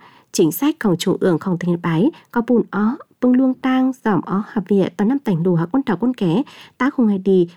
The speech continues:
vài quân thảo quân ké để có phòng, lò hù, lắc ngón tay giỏi khổng chảo,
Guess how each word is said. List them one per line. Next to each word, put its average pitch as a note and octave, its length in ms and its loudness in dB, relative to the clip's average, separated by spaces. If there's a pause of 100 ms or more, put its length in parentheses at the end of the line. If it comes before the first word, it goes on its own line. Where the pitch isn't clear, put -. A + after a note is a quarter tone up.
vài A3 100 0
quân C#4+ 120 -2
thảo F#3 180 -2 (100)
quân C4 140 -2
ké E3+ 320 0
để - 100 -4
có C4 140 -6
phòng, E3 360 2 (280)
lò G3 240 0
hù, F#3 360 4
lắc B3 140 -4
ngón C4 140 2
tay C#4 160 0
giỏi F#3 220 0
khổng E3+ 220 -2
chảo, F#3 300 0